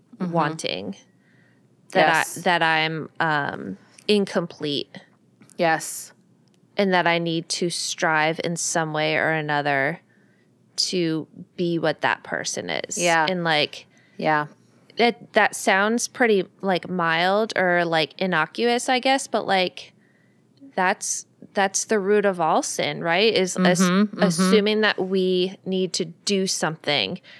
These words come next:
Speaker 2: to get that completion that we see in another person.
Speaker 1: Mm. Yeah,
Speaker 2: That
Speaker 1: that's
Speaker 2: we need
Speaker 1: good.
Speaker 2: to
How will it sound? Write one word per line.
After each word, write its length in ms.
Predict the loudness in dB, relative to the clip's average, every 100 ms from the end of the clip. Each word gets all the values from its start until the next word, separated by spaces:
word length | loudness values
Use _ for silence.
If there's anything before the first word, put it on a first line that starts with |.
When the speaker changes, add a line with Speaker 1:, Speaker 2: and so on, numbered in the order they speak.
| -16 -6
Speaker 2:
to 160 | -4 -6 _
get 500 | 2 4 2 -2 -18 -18 _ _ _ _ _ _ _ -6
that 240 | 0 0 0
completion 640 | -6 -4 -2 -2 -2 -2
that 160 | -2 -2
we 100 | -4
see 240 | -2 -2
in 120 | -2
another 360 | -4 -2 -2 -2
person. 560 | -4 -10 -10 -10 -10 -6 -2 -2 -2 -4 -6 -10 -12
Speaker 1:
Mm. 20 | _ _ _ _ _ _ _
Yeah, 120 | 2 4
Speaker 2:
That 60 |
Speaker 1:
that's 80 | 4
Speaker 2:
we 60 | 2
need 60 | 4
Speaker 1:
good. 140 | 4
Speaker 2:
to 120 | 2